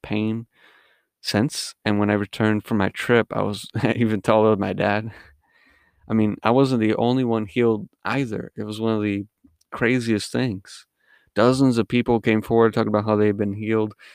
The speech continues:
Things like painful sores in their mouths disappearing, injuries, et cetera. Some of those people were just sleeping down the hall from where I was, so <laughs> that night we were just kinda going room to room, like, "Hey, what happened to you?"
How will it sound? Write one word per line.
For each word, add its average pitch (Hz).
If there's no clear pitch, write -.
Things 123
like 104
painful 117
sores 113
in 113
their 107
mouths 107
disappearing, 110
injuries, 113
et -
cetera. 110
Some 127
of 123
those 117
people 113
were 110
just 104
sleeping 107
down 107
the 110
hall 110
from 101
where 101
I 113
was, 101
so 104
<laughs> -
that 117
night 110
we 110
were 110
just 110
kinda 107
going 107
room 107
to 107
room, 107
like, -
"Hey, 110
what 104
happened 110
to 104
you?" 104